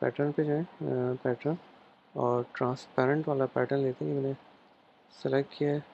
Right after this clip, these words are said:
इसका साइज कम कर लें। ठीक है, ट्वेल्व, थोड़ा सा एंगल में चेंज कर दूँ और ओके कर लें।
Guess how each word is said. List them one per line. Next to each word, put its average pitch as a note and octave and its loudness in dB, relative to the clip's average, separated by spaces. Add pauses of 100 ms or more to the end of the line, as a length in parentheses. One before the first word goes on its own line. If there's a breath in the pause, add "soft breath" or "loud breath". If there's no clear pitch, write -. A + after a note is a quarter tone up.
(480)
इसका C#3 -2
साइज C#3+ 4
कम D3+ 0
कर D#3 6
लें। D3+ -2 (2750)
ठीक D3 -8
है, C#3+ -2
ट्वेल्व, C#3+ -2 (340)
थोड़ा C#3 -2
सा C#3 -2
एंगल C3 -2
में C#3+ -2
चेंज C#3 -4
कर C#3 -2
दूँ C#3 -4 (880)
और B2 -2
ओके C#3 0
कर C#3+ 4
लें। C#3 -2